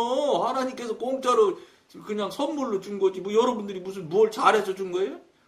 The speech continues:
못해서 준 거예요? 그거 아니요. 하나님이 훈련상, 과정상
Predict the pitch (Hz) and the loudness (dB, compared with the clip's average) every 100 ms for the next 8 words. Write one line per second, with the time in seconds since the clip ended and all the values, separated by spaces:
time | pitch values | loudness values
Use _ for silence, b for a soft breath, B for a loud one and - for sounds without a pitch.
0 | b 170 233 247 220 208 202 196 214 214 | b -2 0 0 0 -2 0 2 0 -2
1 | 233 240 202 214 247 220 240 - 160 208 | -2 4 4 4 -2 -4 -4 -6 -8 -8
2 | 240 233 220 B B B - 262 247 220 | -8 -8 -8 B B B -8 -2 -2 0
3 | 214 175 - _ _ - 156 196 233 214 | 0 -2 -8 _ _ -2 2 2 2 2
4 | 214 190 139 | 0 0 -4